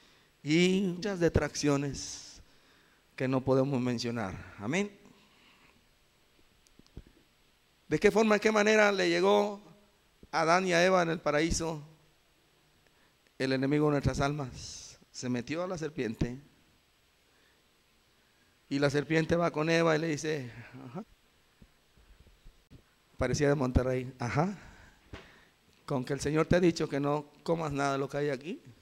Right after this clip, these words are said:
"No, espérate." Eva le dijo, "No. El Señor dijo, 'De todo lo que está aquí puedes comer, menos del fruto de estos dos árboles.'"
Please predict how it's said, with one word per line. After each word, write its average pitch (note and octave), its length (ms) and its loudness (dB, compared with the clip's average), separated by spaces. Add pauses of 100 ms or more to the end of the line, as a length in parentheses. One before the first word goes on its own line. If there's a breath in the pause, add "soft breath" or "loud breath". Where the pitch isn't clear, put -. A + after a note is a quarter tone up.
(140)
"No, C3+ 260 -12
espérate." G#3 580 -10 (1300 soft breath)
Eva B2+ 200 -2
le C#3+ 140 2
dijo, C#3+ 200 -2
"No. E3+ 440 -6 (960 soft breath)
El C3+ 100 0
Señor D#3 300 2
dijo, G3+ 240 4
'De E3+ 80 4
todo A3+ 400 0
lo A#3 100 0
que G3+ 80 -2
está G#3+ 160 0
aquí B3+ 220 -2
puedes A3+ 320 0
comer, C#4 400 -2 (340 loud breath)
menos E3 520 2 (180 loud breath)
del C#3 180 0
fruto D#3 320 0
de C#3+ 80 4
estos D3+ 240 0
dos D3+ 160 -2
árboles.'" D#3+ 680 0